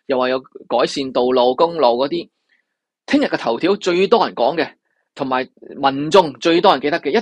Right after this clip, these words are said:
定就係冇咗H S two，冇咗呢一節嘅，一定係噉嘅，因為攞走咗啲嘢呢，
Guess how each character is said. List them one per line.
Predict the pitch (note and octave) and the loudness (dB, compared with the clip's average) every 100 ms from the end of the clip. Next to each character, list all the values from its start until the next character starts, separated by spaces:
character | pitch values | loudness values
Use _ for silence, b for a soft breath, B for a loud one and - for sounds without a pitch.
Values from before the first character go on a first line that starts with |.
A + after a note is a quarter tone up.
| - | -2
定 | C3+ | -4
就 | B2+ | -6
係 | A#2 | -4
冇 | A2+ A2 D3+ | -4 -2 -2
咗 | C#3+ | -2
H | C3+ D#3+ D3 | -4 -4 -4
S | C#3+ - | -8 -12
two， | - C#3+ - | -6 -6 -6
冇 | A2+ A#2+ F#3 | 0 4 4
咗 | F3+ | 4
呢 | G3 | 2
一 | G3+ | 0
節 | - A#2+ | -4 -10
嘅， | A2+ - _ _ _ | -12 -14 _ _ _
一 | - | 0
定 | D#3+ | 0
係 | D3 C#3 | -2 -2
噉 | D3 | 0
嘅， | F3+ | 0
因 | G#3 | 0
為 | F#3+ | 0
攞 | C#3 B2+ A3 | 0 0 2
走 | E3 G#3 | 2 2
咗 | G#3 | 0
啲 | |
嘢 | A3+ F#3+ | 0 -2
呢， | G#3 | -2